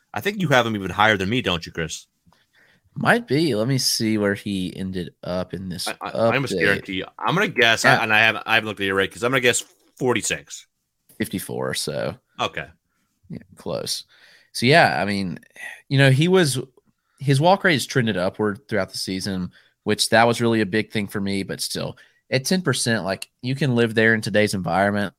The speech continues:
Speaker 2: especially when you have a forty-two point five percent K minus walk rate. Those strikeouts aren't likely to sustain.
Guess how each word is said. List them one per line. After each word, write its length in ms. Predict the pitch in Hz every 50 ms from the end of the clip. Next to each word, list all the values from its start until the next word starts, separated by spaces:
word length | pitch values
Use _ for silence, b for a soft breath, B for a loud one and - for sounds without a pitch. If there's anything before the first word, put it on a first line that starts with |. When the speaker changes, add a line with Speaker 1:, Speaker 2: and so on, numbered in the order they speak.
| _ _ -
Speaker 2:
especially 400 | - - - 147 135 - 131 113
when 80 | 110 101
you 100 | 98 95
have 200 | 85 95 87 87
a 260 | 85 82 82 80 -
forty-two 400 | - - 104 95 85 - - 101
point 260 | - - 92 76 -
five 280 | - - 127 135 135 131
percent 360 | - 92 - - 104 90 - - b b b b b b
K 160 | - 143 131
minus 300 | 110 92 - - - -
walk 280 | 69 58 - 107 -
rate. 260 | 67 62 57 - - _ b b b b b b b _ _ _ _ _
Those 220 | - 160 160 160 -
strikeouts 440 | - 143 135 135 135 123 120 - -
aren't 240 | 98 107 98 90
likely 280 | 95 95 95 - 101 95
to 80 | 95 92
sustain. 640 | - 90 - - - 98 95 95 92 92 90